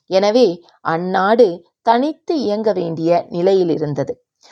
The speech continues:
ஆரிய செல்வாக்கால் அந்நாட்டு மொழி, பழக்க வழக்கங்கள் இன்ன பிறவும்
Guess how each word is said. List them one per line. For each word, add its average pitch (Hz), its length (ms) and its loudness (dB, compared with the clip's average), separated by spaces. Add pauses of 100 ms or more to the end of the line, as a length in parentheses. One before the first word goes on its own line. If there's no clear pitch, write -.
(100)
ஆரிய 226 840 4
செல்வாக்கால் 190 1000 0 (200)
அந்நாட்டு 208 640 0
மொழி, 165 560 -6 (220)
பழக்க 233 480 2
வழக்கங்கள் 147 840 -4 (100)
இன்ன 320 380 0
பிறவும் 196 500 0